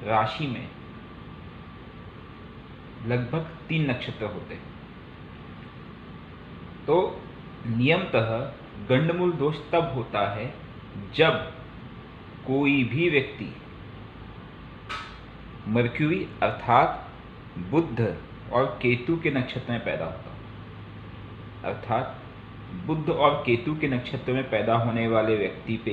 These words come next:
ही यह गंडमूल दोष लागू होता है। अगर कोई बच्चा बुध के और केतु के नक्षत्र में पैदा होता हो, वो नक्षत्र कौन से आपको बताता हूँ, अश्विन नक्षत्र,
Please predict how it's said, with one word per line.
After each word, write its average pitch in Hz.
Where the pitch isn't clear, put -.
ही 120
यह 127
गंडमूल 104
दोष 101
लागू 82
होता 85
है। -
अगर 131
कोई 139
बच्चा 110
बुध 120
के 160
और 104
केतु 110
के 151
नक्षत्र 139
में 127
पैदा 127
होता 131
हो, 143
वो 110
नक्षत्र 127
कौन 120
से 135
आपको 123
बताता 123
हूँ, 147
अश्विन 139
नक्षत्र, 135